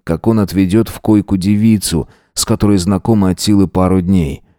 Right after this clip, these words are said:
а потому что действительно испытал любовь. Настоящую, всепоглощающую, от которой крышу сносило. Смешанная со страхом, она выбивала почву из-под ног, но Шаталов хотел, чтобы Карина поняла и почувствовала.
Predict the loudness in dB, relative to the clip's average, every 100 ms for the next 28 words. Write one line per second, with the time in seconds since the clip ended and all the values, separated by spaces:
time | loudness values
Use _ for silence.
0 | _ _ _ -4 -2 0 0 0 0 0
1 | 0 0 0 2 2 0 0 -2 -2 -2
2 | -2 -4 -6 -10 -12 -20 _ _ _ _
3 | _ -6 -2 0 0 0 -2 -6 -10 -14
4 | _ _ _ -6 -4 -2 0 0 0 -2
5 | 0 0 0 -2 -4 -2 -4 0 0 0
6 | 0 0 -2 -6 -6 -6 -6 -6 -8 -8
7 | _ _ _ _ -8 -2 0 2 0 0
8 | 0 0 0 -2 -2 -2 -2 -2 -2 0
9 | 0 0 0 0 2 2 0 2 0 0
10 | -2 -2 -2 -4 -2 0 0 -2 -8 _
11 | -6 -4 -2 -2 0 0 0 -2 0 0
12 | 0 0 -2 -2 0 2 2 0 0 0
13 | 2 2 2 0 -2 -4 0 0 0 -4
14 | -8 -8 -10